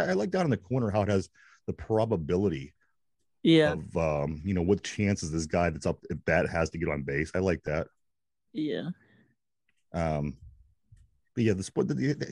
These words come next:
Speaker 1: it was, I just don't like this Apple T V, the pair. I don't, I don't know. Put 'em, mm. You, you, you get, if you're gonna do this, get it right.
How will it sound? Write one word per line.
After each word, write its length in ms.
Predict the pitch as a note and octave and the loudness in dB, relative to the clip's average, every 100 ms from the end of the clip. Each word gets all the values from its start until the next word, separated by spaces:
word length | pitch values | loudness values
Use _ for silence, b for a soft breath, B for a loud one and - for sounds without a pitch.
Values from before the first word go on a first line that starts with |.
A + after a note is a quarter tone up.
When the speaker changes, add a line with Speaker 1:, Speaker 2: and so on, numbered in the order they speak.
| C#3 | -4
Speaker 1:
it 40 | |
was, 220 | G#3 B3+ B3 B3 | -4 -2 -4 -4
I 40 | |
just 180 | A3+ - | -6 -4
don't 120 | B3 | 0
like 100 | G#3 | 0
this 140 | - - | -2 -4
Apple 320 | F#2 A2+ A2+ | -2 -4 -4
T 200 | - G#2 | -2 0
V, 140 | F2+ F#2+ | 2 2
the 100 | F#2+ | 0
pair. 340 | - C3+ C#3 | -2 0 2
I 100 | C#3+ G#3 | 2 0
don't, 120 | C#4 | -4
I 100 | A#3 | -4
don't 200 | A#3 A#3 - | -2 -2 -4
know. 140 | A3+ C#3 | -2 -2
Put 160 | - | -2
'em, 200 | A#3+ A#3+ - _ - | -4 -6 -10 _ 0
mm. 320 | C#3 A2 D2 - _ _ _ _ _ _ _ _ _ _ _ - _ | 2 2 -2 -16 _ _ _ _ _ _ _ _ _ _ _ -20 _
You, 160 | F#3 | 2
you, 360 | G#3+ - G3 G3+ | 2 0 2 2
you 80 | C#4 | 0
get, 280 | A#3+ C#4 - B B | -4 -4 -6 B B
if 120 | G#3+ | 0
you're 100 | C4+ | 4
gonna 140 | F#4+ B3+ | 4 6
do 120 | C#4+ | 8
this, 140 | E3 | 8
get 140 | C#3+ A#3 | 8 4
it 80 | |
right. 360 | C#3+ F3+ A2+ - | 4 4 2 -2